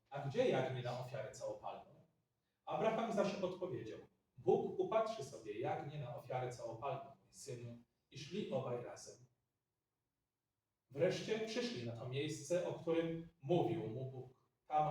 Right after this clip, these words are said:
Abraham zbudował ołtarz i ułożył drewno,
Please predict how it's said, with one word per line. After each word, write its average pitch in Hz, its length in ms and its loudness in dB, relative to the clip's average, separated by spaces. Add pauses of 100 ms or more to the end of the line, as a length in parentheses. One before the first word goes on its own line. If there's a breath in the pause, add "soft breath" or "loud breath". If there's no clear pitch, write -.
Abraham 175 540 4
zbudował 131 600 -2
ołtarz 170 640 0
i 139 140 -16
ułożył 127 340 -4
drewno, 147 600 -6